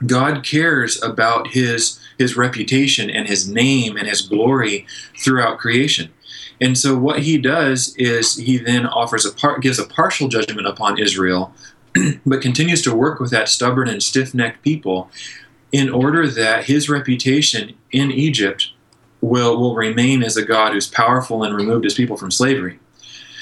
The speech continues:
So that there's a, that, that's just one funny little instance where it seems to be going the route of judgment and penal substitution,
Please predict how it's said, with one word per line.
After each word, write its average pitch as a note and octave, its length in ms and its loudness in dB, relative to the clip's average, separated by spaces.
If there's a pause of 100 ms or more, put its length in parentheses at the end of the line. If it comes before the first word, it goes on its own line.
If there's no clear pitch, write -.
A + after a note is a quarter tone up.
(100)
So - 120 0
that E3 160 2
there's D#3 180 2
a, D3 220 2
that, D#3 220 0
that's F#3 160 0
just D3 180 0
one D#3+ 300 0
funny F3 400 -2
little D3 260 2
instance C3+ 480 0
where B2 140 2
it A#2 100 -4
seems F3+ 340 0
to D#3+ 80 -2
be C#3 140 4
going B2+ 360 2
the A#2 120 0
route A2+ 300 2
of G2+ 100 -4
judgment A#2 460 0
and G#2 160 -4
penal D3+ 220 2
substitution, F#2+ 760 0